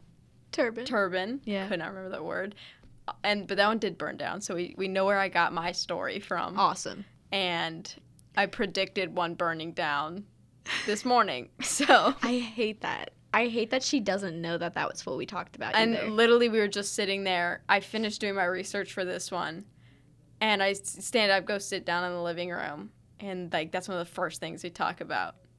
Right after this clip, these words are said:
Speaker 1: Did you tell her that we talked about it on the
Speaker 2: No,
Speaker 1: podcast?
Speaker 2: but that's when I asked. I was like, "Hey, Mom, what plantation did I go
Speaker 1: Oh,
Speaker 2: on
Speaker 1: okay.
Speaker 2: a field trip with?"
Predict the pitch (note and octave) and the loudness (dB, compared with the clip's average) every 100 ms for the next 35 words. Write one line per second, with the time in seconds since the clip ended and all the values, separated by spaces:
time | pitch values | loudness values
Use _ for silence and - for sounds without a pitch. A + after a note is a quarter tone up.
0 | - - _ - - - - - A3 B3+ | -20 -20 _ -20 -20 -20 -12 -4 0 2
1 | G#3 F#3 A3+ A3 F#3 G3 F#3 G3 G3 G3 | 2 2 2 0 -2 0 -2 -2 -4 -4
2 | F#3 A3 A3 A#3 G#3+ F3 F3 G3+ G#3 B3+ | -2 4 10 12 10 8 4 4 4 4
3 | E3+ F#3+ G#3+ B3 G#3+ G#3+ B3 A#3+ A3+ A3 | 8 8 6 2 -2 0 4 6 8 8
4 | G3+ G3 - G#3+ G3 A#3 B3 G#3+ F#3+ F3 | 6 0 0 -6 -4 -2 -2 -2 -4 -4
5 | E3 E3+ F3 G#3 G#3 F#3 E3+ F3+ G3 A3+ | -4 -2 0 2 2 2 -2 -2 0 0
6 | G#3+ E3 - - - | 0 -10 -10 -10 -10